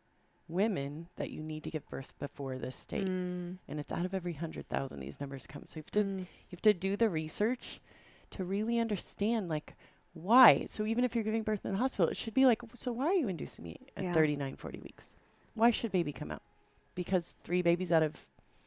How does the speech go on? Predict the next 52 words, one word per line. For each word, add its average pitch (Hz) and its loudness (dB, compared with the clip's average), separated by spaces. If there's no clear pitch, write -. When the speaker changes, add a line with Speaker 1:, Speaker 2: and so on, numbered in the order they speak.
Speaker 1:
hundreds 185 0
of 165 -4
thousands 160 4
pass 165 -4
away. 151 2
Well, 151 2
so 156 0
what 170 6
can 190 -2
we 180 0
do? 160 0
These 190 0
are 220 4
questions 180 -2
that 175 0
you 175 -8
can 180 -2
ask. - 0
Like, 143 -4
what, 170 2
what 180 0
can 208 -4
we 196 -2
do 185 0
to 175 -2
make 175 -4
sure 170 0
that 160 2
my 170 0
baby 160 2
is 185 0
safe? - -2
And 156 0
if 151 -2
baby's, 160 -2
what 180 2
if 175 0
we 190 0
wait 170 4
a 156 2
week? - -8
What 151 -2
if, 156 -8
you 190 0
know? 190 4
Speaker 2:
Yeah. 226 8
Are 269 12
there 247 12
Speaker 1:
Like - 8
Speaker 2:
any 240 8
indications 208 2
that 190 2